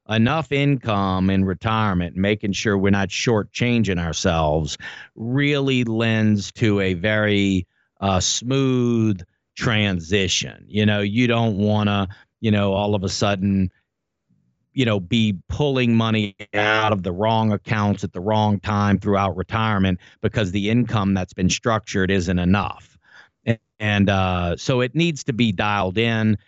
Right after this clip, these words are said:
and it ne-, we need to make sure that the, the income that's coming in is gonna be sufficient, not only for,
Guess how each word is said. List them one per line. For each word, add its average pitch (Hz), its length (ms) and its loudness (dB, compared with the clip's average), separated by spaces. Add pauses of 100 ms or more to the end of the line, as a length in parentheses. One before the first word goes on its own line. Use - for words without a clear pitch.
(180)
and 113 140 0
it 110 100 0
ne-, 117 120 -6
we 131 100 0
need 139 160 2
to 120 80 -4
make 117 180 0
sure 113 280 0
that 101 160 -4
the, 95 340 0
the 101 220 -2
income 113 420 0
that's 98 220 -4
coming 104 320 0
in 98 260 0
is 90 160 -2
gonna 95 160 0
be 87 140 0
sufficient, 101 640 -2 (320)
not 170 240 0
only 101 580 -2 (300)
for, 101 560 -2